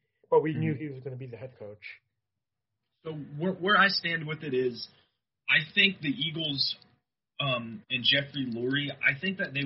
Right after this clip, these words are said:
Speaker 2: want to desperately find their Andy Reid again. And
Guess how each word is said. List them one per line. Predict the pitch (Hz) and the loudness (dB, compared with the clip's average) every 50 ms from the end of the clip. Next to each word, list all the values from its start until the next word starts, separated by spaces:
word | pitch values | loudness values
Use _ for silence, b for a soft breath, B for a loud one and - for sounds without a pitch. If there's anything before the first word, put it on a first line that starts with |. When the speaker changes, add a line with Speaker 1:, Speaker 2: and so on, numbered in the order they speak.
| 127 113 110 | -4 -4 -4
Speaker 2:
want | 123 127 135 135 - - - - - | -4 -4 -6 -6 -10 -14 -12 -8 -6
to | 127 107 92 92 - - - | -6 -6 -8 -10 -14 -4 0
desperately | 139 139 143 139 - - - 139 - 113 135 123 110 95 - _ _ - | 2 4 4 2 0 -4 -4 -6 -4 -4 -4 -4 -4 -6 -10 _ _ -4
find | 123 120 120 123 123 123 120 107 104 107 101 117 | 0 2 2 2 2 -2 -8 -12 -14 -14 -10 -6
their | 117 120 117 113 113 110 104 | -4 -4 -2 -2 -4 -4 -2
Andy | - - 120 120 117 113 110 | 0 0 0 0 0 -4 -8
Reid | 98 104 110 113 117 104 90 | -6 -6 -6 -8 -8 -10 -12
again. | 90 90 85 87 87 _ _ _ _ - | -14 -14 -16 -18 -20 _ _ _ _ -10
And | 107 104 101 98 98 95 | -8 -8 -8 -6 -8 -10